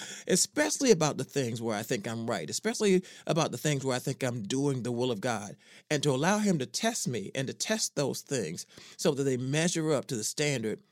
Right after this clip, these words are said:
which is Jesus Christ. And that is a perfect standard.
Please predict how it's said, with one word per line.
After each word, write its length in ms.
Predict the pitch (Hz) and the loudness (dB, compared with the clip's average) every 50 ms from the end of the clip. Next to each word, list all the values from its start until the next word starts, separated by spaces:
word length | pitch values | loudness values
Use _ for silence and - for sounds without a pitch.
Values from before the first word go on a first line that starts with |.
| _ - _ _ _ _ _ _ - | _ -20 _ _ _ _ _ _ 0
which 200 | - 139 - - | 0 2 2 4
is 200 | 143 127 117 101 | 2 2 2 0
Jesus 340 | 95 123 120 110 - 101 - | 0 -2 -2 -2 -4 -6 -8
Christ. 580 | - - 147 113 - - - - - - - - | -4 -4 -4 -4 -4 -8 -8 -10 -12 -10 -10 -8
And 200 | - 113 107 98 | -6 -4 -2 -2
that 240 | 113 123 120 127 143 | 0 0 2 2 2
is 140 | 135 113 104 | 0 0 -2
a 80 | 98 | -4
perfect 420 | - - - - 156 151 - 135 - | -6 -6 -4 -4 -4 -4 -4 -6 -6
standard. 500 | - - 143 135 127 135 139 151 - | -4 -2 -2 -2 -2 -2 -2 -4 -4